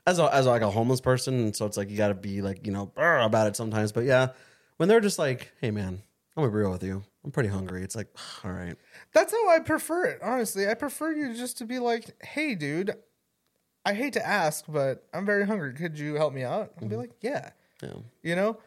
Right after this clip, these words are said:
Speaker 2: What I don't like is the sob stories, 'cause I get a lot of those in my job too, where they
Speaker 1: Mm-hmm.
Speaker 2: walk in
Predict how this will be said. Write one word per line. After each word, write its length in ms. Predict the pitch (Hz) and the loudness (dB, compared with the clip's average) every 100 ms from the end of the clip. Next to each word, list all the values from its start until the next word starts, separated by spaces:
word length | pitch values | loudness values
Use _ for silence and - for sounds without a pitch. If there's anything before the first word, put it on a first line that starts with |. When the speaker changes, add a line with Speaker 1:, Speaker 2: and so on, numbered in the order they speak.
| _ _ | _ _
Speaker 2:
What 120 | 226 | 2
I 40 | 240 | 4
don't 280 | 208 330 240 | 4 4 4
like 320 | 190 175 - - | 4 2 -6 -2
is 480 | 180 170 165 160 | 2 2 2 0
the 180 | 135 147 | -4 -4
sob 260 | - 233 214 | 0 0 0
stories, 380 | - 127 131 156 | -4 -4 -6 -6
'cause 100 | 165 | -4
I 40 | |
get 140 | 180 170 | 0 2
a 40 | |
lot 140 | 170 | 2
of 80 | 156 | 2
those 180 | 156 180 | 0 0
in 60 | 156 | -2
my 100 | 143 | -2
job 280 | 143 127 | 0 -2
too, 280 | - 220 147 | 0 0 0
where 180 | 139 139 | 0 0
they 80 | 139 | 0
Speaker 1:
Mm-hmm. 100 | 135 | 0
Speaker 2:
walk 220 | 131 135 | 0 0
in 100 | 165 | -4